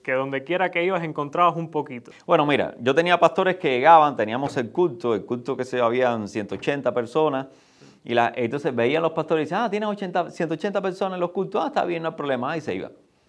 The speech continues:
Speaker 2: Pero otra lectura hacía el partido. El partido,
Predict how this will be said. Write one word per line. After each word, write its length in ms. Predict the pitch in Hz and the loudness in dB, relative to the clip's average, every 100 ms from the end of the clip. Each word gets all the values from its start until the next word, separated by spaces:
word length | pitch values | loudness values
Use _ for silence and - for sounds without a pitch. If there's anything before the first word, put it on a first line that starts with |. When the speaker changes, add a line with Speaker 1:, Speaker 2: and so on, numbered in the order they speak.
| _ _ _ _ _ _ | _ _ _ _ _ _
Speaker 2:
Pero 200 | 175 165 | 10 10
otra 200 | 175 196 | 10 8
lectura 460 | 185 143 190 185 143 | 4 2 -2 0 2
hacía 200 | 139 147 | 2 -2
el 100 | 139 | 0
partido. 420 | 110 101 104 92 - _ _ _ _ _ _ _ | 0 0 -6 -8 -12 _ _ _ _ _ _ _
El 160 | - 107 | -4 2
partido, 720 | 117 104 147 170 175 175 - | 2 2 2 4 4 0 -6